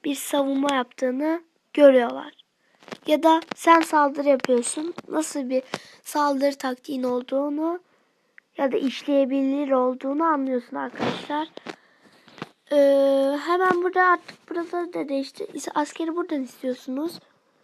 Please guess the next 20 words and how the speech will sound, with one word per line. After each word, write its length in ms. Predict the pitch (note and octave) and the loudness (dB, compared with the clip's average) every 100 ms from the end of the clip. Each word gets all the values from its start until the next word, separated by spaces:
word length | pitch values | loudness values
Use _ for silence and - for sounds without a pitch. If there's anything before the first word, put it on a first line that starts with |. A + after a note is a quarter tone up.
| _ - - - | _ -16 -12 -4
Mesajlar 580 | C#4+ - D4+ D4 D4+ D4 | -4 -2 -2 -2 -2 -2
artık 320 | C#4+ C#4 - | -2 -4 -4
öyle 280 | C#4+ C#4 C#4 | -2 -2 -4
çıkmıyor. 460 | - - C4 B3 | -6 -4 -2 -2
Burada 260 | B3+ C4 B3+ | -2 -2 -2
bir 160 | C4 | -6
şeye 340 | B3+ C4+ C4 B3+ | -6 -4 -4 -6
basıyorsunuz 640 | A#3+ - B3 C4 C#4 D4 | -10 -10 -12 -10 -12 -6
ve 180 | D4 D4+ - _ _ _ _ _ | -4 -4 -6 _ _ _ _ _
mücadele 520 | C#4 D4+ G4 C#4+ C#4 | 2 4 4 4 0
için 320 | B3+ - B3+ | 0 -2 -4
buraya 460 | B3+ C4+ C4 B3+ D4+ - _ _ _ | -2 0 0 0 -4 -8 _ _ _
Amazon'a 600 | D4+ D4+ D#4+ D#4+ E4+ F#4+ | 2 4 2 0 0 0
basınca 460 | F4 E4 F4+ F4 D#4+ | 0 -2 -2 -4 -2
arkadaşlar, 640 | C#4 C4+ B3+ B3+ - - | -2 -2 -4 -4 -8 -12
ay, 240 | - B3 - - | -4 -4 -4 -8
ay, 200 | - A#3+ - | -6 -6 -2
ay, 240 | D4+ D4 | -2 0
Amazon 420 | C4 B3 C4+ D4 | -2 -6 -8 -6
diyor. 140 | C#4+ | -6